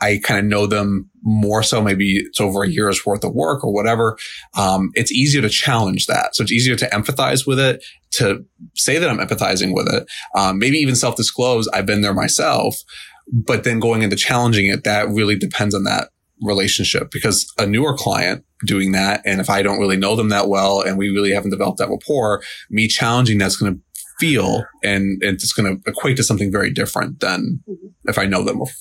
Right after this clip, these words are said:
Speaker 1: if they're, you know. So it's, my sense is that it definitely takes some deeper work, and it's not
Speaker 2: Yeah.
Speaker 1: necessarily something that even on day one, um, not that you couldn't, but, you know, I think it, it's much harder if this is day one or you're still in your assessment phase, or,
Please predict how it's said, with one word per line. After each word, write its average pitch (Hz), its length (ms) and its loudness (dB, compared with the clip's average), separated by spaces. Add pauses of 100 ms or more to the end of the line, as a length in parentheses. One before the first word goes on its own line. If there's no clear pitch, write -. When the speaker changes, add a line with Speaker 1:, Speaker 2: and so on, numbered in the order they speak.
(140)
Speaker 1:
if - 140 -4
they're, 117 320 -2 (100)
you - 120 -6
know. 107 160 -2 (220)
So 131 160 0
it's, - 200 -2 (560)
my 135 280 2
sense 131 300 2
is 107 100 2
that 104 300 0
it 104 100 0
definitely 120 260 0
takes - 200 0
some 101 120 2
deeper 101 280 0
work, - 420 -2 (220)
and 104 120 0
it's 92 160 0
not 104 140 0
Speaker 2:
Yeah. 110 60 2
Speaker 1:
necessarily 101 420 0
something 98 300 0
that 98 100 0
even 101 200 2
on 98 140 0
day 98 160 2
one, 98 520 0 (320)
um, 120 100 2
not 156 120 2
that 160 80 0
you 117 120 0
couldn't, 98 560 -2
but, 104 300 -2 (400)
you 131 120 2
know, 92 340 0
I 104 100 0
think 104 260 0 (300)
it, 107 240 -2
it's 113 200 -2
much 117 180 0
harder 101 600 0 (340)
if - 100 0
this - 180 0
is 95 120 0
day 98 160 2
one 95 420 0
or 98 220 0
you're 98 160 -2
still 98 240 0
in 95 60 -2
your 95 100 -2
assessment 98 440 -2
phase, 98 380 -2
or, 98 220 -2